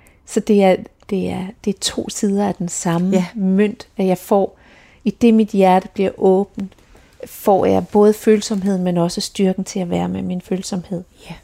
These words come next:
Speaker 1: Og være med verden.
Speaker 2: Ja.
Speaker 1: Og, og, øh, og så får jeg også lyst til at, at spørge dig, øh, fordi det er jo lyst næsten ud af dine øjne, da du talte om det, øh, om du også genkender, for jeg har,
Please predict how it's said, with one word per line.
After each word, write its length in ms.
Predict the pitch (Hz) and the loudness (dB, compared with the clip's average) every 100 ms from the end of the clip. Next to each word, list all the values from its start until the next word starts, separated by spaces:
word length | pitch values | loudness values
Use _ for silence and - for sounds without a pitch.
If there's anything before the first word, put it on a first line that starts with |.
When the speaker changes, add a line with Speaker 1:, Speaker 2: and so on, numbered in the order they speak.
| _ _ _ _ _ _ _ - | _ _ _ _ _ _ _ -4
Speaker 1:
Og 180 | 196 180 | 0 2
være 220 | 170 170 | 4 4
med 160 | 175 180 | 0 -4
verden. 460 | 180 175 175 185 - _ - | -6 -6 -10 -14 -20 _ -10
Speaker 2:
Ja. 120 | 165 - _ _ _ _ _ | -10 -10 _ _ _ _ _
Speaker 1:
Og, 220 | 190 180 - _ | -2 -2 -6 _
og, 300 | - 175 175 | -8 -8 -8
øh, 320 | 185 196 196 202 _ - | -12 -14 -16 -18 _ -12
og 100 | 185 | -10
så 120 | 196 | -10
får 160 | - 190 | -6 -4
jeg 100 | 185 | -4
også 240 | - 214 | -6 -6
lyst 220 | 220 - | -6 -6
til 220 | - 220 - | -8 -8 -6
at, 100 | 202 _ - | -12 _ -6
at 140 | 190 | -4
spørge 480 | - - - 185 185 | -6 -4 2 2 2
dig, 140 | 196 196 _ _ _ _ _ | -2 -6 _ _ _ _ _
øh, 100 | 202 | -8
fordi 300 | - 185 190 | -6 -6 -6
det 140 | 180 202 | -2 0
er 40 | |
jo 60 | 190 | 0
lyst 420 | 190 226 240 - | 0 2 2 0
næsten 280 | 196 - 196 | -2 -2 -2
ud 60 | |
af 180 | 190 170 | 0 0
dine 540 | - 190 185 180 180 - | -2 -2 0 0 -2 0
øjne, 380 | 196 196 214 220 | 2 4 2 0
da 140 | 196 | -4
du 100 | 180 | -4
talte 460 | - 202 185 190 175 | -2 0 0 0 -4
om 160 | 175 | -4
det, 120 | 190 - _ - - _ - | -6 -10 _ -20 -20 _ -8
øh, 280 | 185 175 175 185 - - | -4 -4 -6 -10 -8 -4
om 120 | 190 | -2
du 120 | - - | -4 0
også 320 | 196 196 220 - | 0 0 -4 -2
genkender, 600 | 208 202 - 196 180 - - _ _ _ _ _ _ | -2 -2 -6 -6 -6 -8 -14 _ _ _ _ _ _
for 80 | 196 | 0
jeg 180 | 190 185 | 2 2
har, 200 | 185 | 0